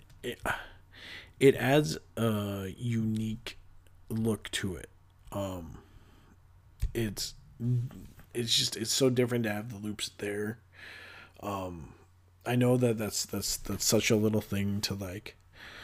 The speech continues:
to, like, pick out and, you know, kind of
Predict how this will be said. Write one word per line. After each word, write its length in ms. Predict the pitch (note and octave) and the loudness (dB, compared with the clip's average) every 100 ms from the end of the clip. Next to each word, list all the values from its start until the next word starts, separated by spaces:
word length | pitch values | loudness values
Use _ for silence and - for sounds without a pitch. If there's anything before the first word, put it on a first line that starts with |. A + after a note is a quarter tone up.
| - - | -18 -14
to, 80 | - | -8
like, 220 | E2+ - | -8 -2
pick 220 | - A2+ | -2 0
out 320 | G2+ G2+ G2 - - | 0 0 -2 -4 -8
and, 680 | G#2 F#2+ F#2 F#2 E2+ D2+ - - - - - - - - - | -4 -4 -4 -6 -8 -10 -12 -14 -20 -20 -20 -20 -20 -20 -10
you 80 | |
know, 240 | G2 F#2 - - - - - | -8 -6 -10 -16 -20 -16 -6
kind 240 | F2 F#2+ | -4 -2
of 160 | F#2+ | -4